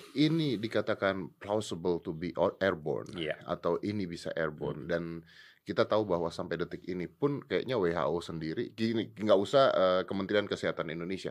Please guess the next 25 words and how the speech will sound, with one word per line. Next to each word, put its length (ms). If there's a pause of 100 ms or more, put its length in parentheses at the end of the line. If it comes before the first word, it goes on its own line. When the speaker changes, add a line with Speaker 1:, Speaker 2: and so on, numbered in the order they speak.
(140)
Speaker 1:
W 140
H 80
O 100
sendiri 300
bingung, 260
itu 160
kan 140
intinya, 340
Pak. 140
Speaker 2:
<laughs> 420
Speaker 1:
W 80
H 140
O 80
sendiri 260
bingung. 220
Speaker 2:
Iya. 320 (160)
Speaker 1:
Kalau 240
ini, 240
eh, 80
possible 500
to 140
be 80
Speaker 2:
Iya. 160
Speaker 1:
airborne, 420
artinya 800